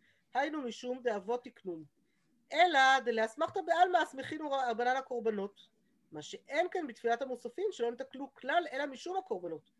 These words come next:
ומשום הכי אין להתפלל אותן אלא בציבור. שהרי המוס-, המוספים קורבנות ציבור הם.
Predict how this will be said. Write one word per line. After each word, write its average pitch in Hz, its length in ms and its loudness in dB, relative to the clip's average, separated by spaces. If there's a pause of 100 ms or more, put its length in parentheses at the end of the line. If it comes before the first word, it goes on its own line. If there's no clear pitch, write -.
(420)
ומשום 185 420 -10
הכי 392 540 2
אין 359 260 6
להתפלל 285 640 -4
אותן 269 320 0 (120)
אלא 240 180 -2
בציבור. 202 680 -6 (340)
שהרי 175 300 -4
המוס-, 247 380 -4 (280)
המוספים 190 640 -8
קורבנות 247 400 -2
ציבור 311 480 0
הם. 175 140 -8